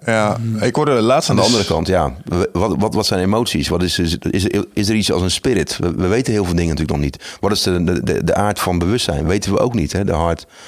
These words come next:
Speaker 2: problem of consciousness. We weten heel veel dingen nog niet.
Speaker 1: Nou, vraag het een meneer als Dick Swaap en die zegt, "Dat is, eh, dat is een soort ghost in the machine."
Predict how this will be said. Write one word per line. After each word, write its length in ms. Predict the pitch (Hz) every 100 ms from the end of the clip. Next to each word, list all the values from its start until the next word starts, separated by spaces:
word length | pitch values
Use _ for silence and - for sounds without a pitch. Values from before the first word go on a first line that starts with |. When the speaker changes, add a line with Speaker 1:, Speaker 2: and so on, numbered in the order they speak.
| - - - _
Speaker 2:
problem 280 | - 87 87
of 180 | 85 -
consciousness. 520 | 113 120 - - -
We 60 | 87
weten 220 | 104 127
heel 100 | 113
veel 80 | 95
dingen 180 | 85 92
nog 140 | 90
niet. 220 | - -
Speaker 1:
Nou, 140 | 185 -
vraag 160 | 143
het 100 | 87
een 80 | 104
meneer 160 | 104 90
als 160 | 82
Dick 160 | 104 90
Swaap 360 | - 107 127
en 60 | 92
die 100 | 87
zegt, 200 | 82 76
"Dat 120 | 90
is, 180 | 90 -
eh, 80 | 65
dat 140 | 85 87
is 60 |
een 60 | 92
soort 320 | 87 98 85
ghost 280 | 90 92 92
in 100 | 92
the 60 | 87
machine." 340 | 87 92 80